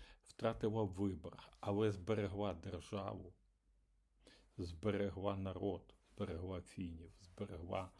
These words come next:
себе. Тому що ми будемо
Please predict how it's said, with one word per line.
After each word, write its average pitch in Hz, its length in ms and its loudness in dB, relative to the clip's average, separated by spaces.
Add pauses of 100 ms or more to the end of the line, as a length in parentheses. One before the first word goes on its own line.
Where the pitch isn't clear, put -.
(760)
себе. 82 580 2 (800)
Тому 101 360 6
що 95 160 0
ми 92 360 0 (840)
будемо 95 540 4